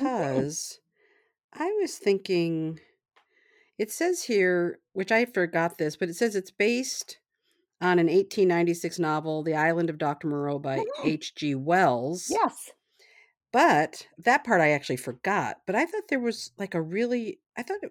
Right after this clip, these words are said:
Speaker 2: they made a movie version of it, like, a million years ago or something. 'Cause I feel like I saw it, but maybe I
Speaker 1: There
Speaker 2: never
Speaker 1: was
Speaker 2: did
Speaker 1: with,
Speaker 2: see
Speaker 1: wasn't
Speaker 2: it.
Speaker 1: there with, uh, Marlon Brando?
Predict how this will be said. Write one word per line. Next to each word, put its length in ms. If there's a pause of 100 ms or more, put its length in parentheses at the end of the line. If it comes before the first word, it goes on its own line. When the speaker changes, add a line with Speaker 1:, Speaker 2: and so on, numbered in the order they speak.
Speaker 2:
they 80
made 200
a 20
movie 340
version 360
of 100
it, 80
like, 160
a 40
million 380
years 280
ago 180
or 140
something. 540 (600)
'Cause 140
I 100
feel 220
like 180
I 80
saw 420
it, 120
but 120
maybe 240
I 120
Speaker 1:
There 140
Speaker 2:
never 120
Speaker 1:
was 200
Speaker 2:
did 100
Speaker 1:
with, 120
Speaker 2:
see 100
Speaker 1:
wasn't 260
Speaker 2:
it. 60
Speaker 1:
there 160
with, 240
uh, 160
Marlon 460
Brando? 460